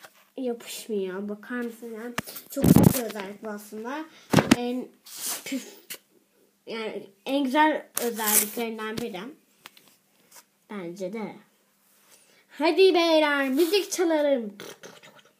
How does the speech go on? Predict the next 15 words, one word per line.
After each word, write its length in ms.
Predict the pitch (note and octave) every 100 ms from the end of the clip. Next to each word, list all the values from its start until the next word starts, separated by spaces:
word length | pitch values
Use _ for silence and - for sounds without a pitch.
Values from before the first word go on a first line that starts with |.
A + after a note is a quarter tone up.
| _ _ _ - - - - - - - -
Ben 160 | A#3
bunu 140 | A#3 B3
şimdi 260 | - A#3+
kaybedeceğim. 640 | A#3 A3 G3+ F3 - - _ _ _ _ _ _ _ _ _ _ _ _ _ -
Deret. 520 | G3 F#3+ F#3+ - _ _ _ _ _ - - - - - -
İmdat. 460 | C4 B3 G#3+ G#3 G#3 - _ _ _ _ _ _ _ _ _ _ _ _ _ _ _ _ _ _ - - _ _ _ _ _ _ -
Tamam, 240 | C4 G#3
şimdi 260 | - D4 C4
D 40 |
J 260 | C#4 D4 C#4
Ponti'yi 440 | D4 C#4 C4+ D4+
arayalım. 460 | A3+ A#3 A3 F#3+ E3 - - - - _ -
Zın 320 | B3 B3 B3
zın, 380 | B3+ C4+ C4 B3+
neredesin? 760 | B3 B3 C#4+ - D#4+ D4+ D4